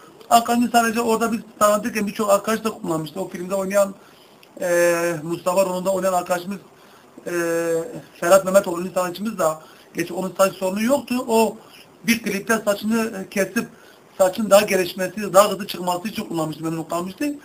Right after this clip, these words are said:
Tabi bu da anlatırken bizim zaten arkadaşımızın rolde ismi işte neydi efendim, yani Ekber. Evet. E, Ekber ondaki arkadaşımız da o zaman, e, e, üründen bahsetti. Saç sorunu var dedi, istedi ve ürünü kullandı. Tam olarak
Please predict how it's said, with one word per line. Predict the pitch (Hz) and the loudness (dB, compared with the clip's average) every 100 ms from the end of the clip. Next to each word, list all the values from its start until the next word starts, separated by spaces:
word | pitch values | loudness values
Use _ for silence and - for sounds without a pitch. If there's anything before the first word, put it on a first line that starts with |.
| - - - - | -20 -20 -20 -4
Tabi | 226 | -2
bu | 233 | 0
da | 247 | 2
anlatırken | 226 226 233 226 | 2 2 -2 -2
bizim | 220 | 0
zaten | 226 233 | -2 2
arkadaşımızın | 208 202 202 196 208 226 208 | 2 2 0 0 -4 -6 -2
rolde | 202 208 | -2 -2
ismi | 226 196 233 | -6 -6 -6
işte | 220 226 220 | -4 -6 -4
neydi | 226 220 | -4 -4
efendim, | 185 190 214 | -8 -8 -6
yani | 208 185 190 196 | -4 -4 -8 -8
Ekber. | - - 196 - - - - | -8 0 0 -2 -10 -20 -12
Evet. | 180 147 - - - - - - | -6 -6 -8 -20 -20 -20 -20 -10
E, | 175 170 170 175 | -6 -4 -4 -6
Ekber | 180 214 | -2 0
ondaki | 202 190 180 202 | 0 -2 0 2
arkadaşımız | 190 190 185 214 | 4 4 0 -2
da | 190 | -4
o | 175 | -4
zaman, | 170 170 | -6 -6
e, | 180 | -8
e, | 180 185 180 - - - - | -10 -10 -10 -12 -18 -20 -2
üründen | 175 180 202 202 | 2 4 4 4
bahsetti. | 170 151 156 147 208 247 - - - - - | 2 2 -4 -8 -8 -8 -12 -20 -20 -20 -2
Saç | 214 214 | 0 0
sorunu | 208 196 214 | -2 -2 2
var | 220 196 | 4 4
dedi, | 180 226 | 0 -6
istedi | 202 - 190 190 262 - - - - - - - - - - | -6 -4 -4 -2 -4 -6 -18 -20 -20 -20 -20 -20 -20 -20 -4
ve | 160 208 | -2 2
ürünü | 202 196 220 | 0 0 -4
kullandı. | 190 185 185 220 214 | -2 -2 -2 -6 0
Tam | 202 196 | 0 0
olarak | 208 202 | -2 -6